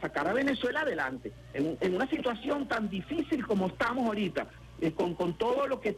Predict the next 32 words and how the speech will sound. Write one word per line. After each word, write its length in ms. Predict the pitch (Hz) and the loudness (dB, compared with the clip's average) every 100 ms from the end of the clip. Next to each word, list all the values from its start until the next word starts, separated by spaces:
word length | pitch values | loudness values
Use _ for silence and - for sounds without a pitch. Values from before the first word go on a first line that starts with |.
| - | -2
estamos 420 | 196 226 277 277 | -2 0 0 0
sufriendo 680 | 247 180 233 277 277 220 180 | 0 -2 2 4 4 2 2
desde 120 | 170 | 2
el 60 | 165 | 0
punto 320 | 202 202 - | -2 0 0
de 60 | 233 | 0
vista 300 | 277 240 196 | -2 0 2
del 220 | 180 - | 2 0
cerca-, 480 | 196 170 156 180 - - - | 0 -2 -2 -4 -4 -8 -2
del 160 | 175 175 | 0 2
cercado 580 | 208 175 - 294 294 226 | 0 0 0 0 0 0
que 80 | 190 | 0
nos 200 | 175 - | -2 -2
tienen, 500 | 220 262 233 220 277 - - | 0 2 2 -2 -4 -6 -8
este, 300 | - 156 - | -2 0 2
económicamente, 960 | 165 180 185 247 247 247 247 233 - 370 - - | 2 2 2 2 2 0 0 0 -2 -6 -8 -2
nosotros 480 | 165 160 - 190 185 | 2 2 2 0 0
tenemos 380 | 175 160 214 | 0 2 2
que 100 | 220 | 2
dar 180 | 190 175 | 0 0
respuestas 520 | 247 226 226 233 311 | 0 0 0 0 0
en 60 | 320 | 2
la 40 | |
universidad. 560 | 294 247 160 - 156 127 - - | 4 4 2 2 0 0 -6 -2
Es 160 | 302 311 | -2 0
precisamente 840 | 254 208 214 - 175 135 107 - - - - - - 175 | -2 -2 -4 -2 -2 0 -2 -6 -12 -14 -14 -14 -6 0
nuestra 500 | 208 214 - 180 175 | 2 0 0 0 2
universidad, 760 | 180 175 170 - 185 214 196 - - - - - - | 2 2 2 0 0 2 0 -4 -18 -20 -20 -18 -2
la 80 | 160 | -2
autónoma, 680 | 165 143 - 240 240 208 180 | 0 -2 0 2 2 0 -4
nuestra 260 | 175 170 170 | -4 -4 -4
universidad 460 | 165 160 190 208 | -4 -4 0 0